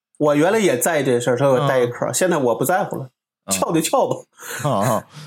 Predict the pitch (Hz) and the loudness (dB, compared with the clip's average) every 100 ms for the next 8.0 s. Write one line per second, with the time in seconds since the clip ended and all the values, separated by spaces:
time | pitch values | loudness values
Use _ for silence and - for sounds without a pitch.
0 | - 113 120 127 117 101 90 110 107 110 | -6 -2 0 0 -2 -2 -2 -2 0 -2
1 | 104 95 - 82 - 90 87 82 214 233 | -2 -6 -6 -8 -6 -6 -6 0 2 4
2 | 240 233 156 143 - 185 180 190 165 139 | 4 4 2 2 0 2 2 2 2 0
3 | - 123 110 120 123 - 131 170 165 - | -2 0 2 2 0 0 2 2 0 0
4 | 117 127 147 127 107 - 127 131 123 131 | 0 0 0 2 2 0 -2 -2 0 0
5 | 123 120 110 113 120 - - 185 175 196 | 0 0 0 0 0 -2 -6 -4 0 0
6 | 139 - 101 113 131 - 117 98 - - | 0 0 0 2 0 -2 -6 -6 -10 -10
7 | - 143 151 156 170 117 117 - - 151 | -4 0 0 0 0 2 0 -2 -4 -8